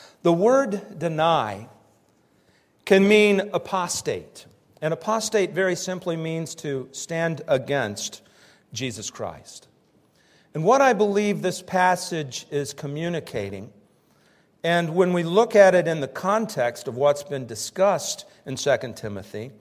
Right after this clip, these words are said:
it's talking about what about those people who have come into the church and who turn their back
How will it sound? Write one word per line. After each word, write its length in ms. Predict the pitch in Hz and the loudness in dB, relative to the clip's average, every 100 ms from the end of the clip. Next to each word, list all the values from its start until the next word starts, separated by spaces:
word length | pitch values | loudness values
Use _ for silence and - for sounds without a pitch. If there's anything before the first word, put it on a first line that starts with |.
| _ _ _ _ - | _ _ _ _ -10
it's 160 | 160 | -4
talking 400 | 214 233 233 208 | 4 4 2 -2
about 360 | 185 180 175 180 | 2 2 2 0
what 200 | 170 233 | -2 0
about 340 | 220 208 202 | 4 6 4
those 200 | 196 185 | 0 -4
people 440 | - 190 180 131 127 | -4 -4 -4 -6 -6
who 140 | 143 | -4
have 180 | 131 123 | -4 -6
come 260 | 160 175 | -6 -4
into 240 | 190 185 185 | -2 -4 -6
the 100 | 175 | -8
church 600 | - 117 107 - - - _ _ _ _ _ _ _ _ | -8 -6 -6 -8 -14 -16 _ _ _ _ _ _ _ _
and 200 | 143 151 | -2 -2
who 120 | 147 | -2
turn 380 | 147 - 214 226 | -6 -2 0 2
their 140 | 220 190 | 2 2
back 440 | 170 170 165 - | 4 6 6 2